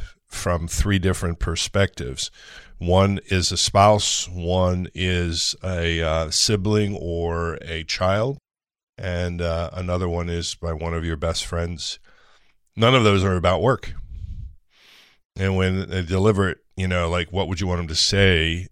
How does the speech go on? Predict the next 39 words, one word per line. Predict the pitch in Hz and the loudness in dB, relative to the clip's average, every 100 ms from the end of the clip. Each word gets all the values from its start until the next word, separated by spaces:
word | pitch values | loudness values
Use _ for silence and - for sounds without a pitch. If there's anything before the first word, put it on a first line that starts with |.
| - | -6
as | 82 87 80 - | -2 -2 -4 -6
the | 82 | -8
eulogy? | 80 90 117 92 78 80 80 - - | -6 -4 -4 -4 -6 -8 -8 -10 -8
And | 90 | -6
it | 87 | -6
becomes | - 82 - 95 80 | -8 -6 -4 -2 -4
a | 78 | -8
very | 76 95 98 | -6 -4 -4
powerful | - 90 90 90 - - | -4 -4 -2 -4 -8 -8
way | 87 87 85 | -4 -4 -4
of | 73 78 - | -6 -10 -12
being | - 85 80 | -8 -8 -8
in | 73 | -10
touch | - 82 87 - | -8 -8 -6 -8
with, | 67 69 82 | -10 -12 -12
man, | 80 87 98 90 71 | -8 -4 -2 -2 -6
oh, | 67 | -10
man. | 80 85 - - - | -8 -8 -10 -8 0
And, | 190 | 6
you | 202 | 6
know, | |
there's | 190 208 - | 8 4 4
a | 95 | 0
very | 87 107 123 127 98 87 - | 0 -2 4 6 4 0 2
old | 117 98 - | 4 4 2
phrase | - 98 92 | -2 0 0
that | 95 87 | -2 -2
nobody | 104 104 98 92 | 0 2 0 0
laid | 87 98 92 | -2 -2 0
on | 90 | -2
their | 87 | -4
deathbed | 73 92 - 90 82 | -2 -2 -2 -2 -2
saying, | - 87 85 | -2 -2 -4
"I | 82 | -4
wish | 82 - | -6 -6
I | |
had | 78 | -6
worked | 80 85 85 | -4 -6 -6
more." | 78 80 | -8 -10